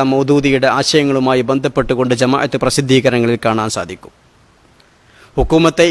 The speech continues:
ഇലാഹി തലക്കു പിടിച്ചുകൊണ്ട് ഇബാദത്തിന് പുതിയ വ്യാഖ്യാനങ്ങളും നിർവചനങ്ങളും കൊണ്ടുവന്നപ്പോൾ അതിൻ്റെ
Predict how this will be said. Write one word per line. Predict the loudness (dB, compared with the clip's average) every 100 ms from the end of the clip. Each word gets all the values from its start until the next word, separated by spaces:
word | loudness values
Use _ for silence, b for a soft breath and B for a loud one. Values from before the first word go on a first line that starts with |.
| 2
ഇലാഹി | 2 2 2
തലക്കു | 2 2 2
പിടിച്ചുകൊണ്ട് | 2 2 2 2 4 2 4
ഇബാദത്തിന് | 4 2 2 2 2 0 -8 -20 b b b b -2
പുതിയ | 4 4 6
വ്യാഖ്യാനങ്ങളും | 2 2 4 6 6 6 4 4
നിർവചനങ്ങളും | 4 4 6 6 6 4 2
കൊണ്ടുവന്നപ്പോൾ | 2 4 4 2 0 -4 -4 -16 B B -2
അതിൻ്റെ | 2 4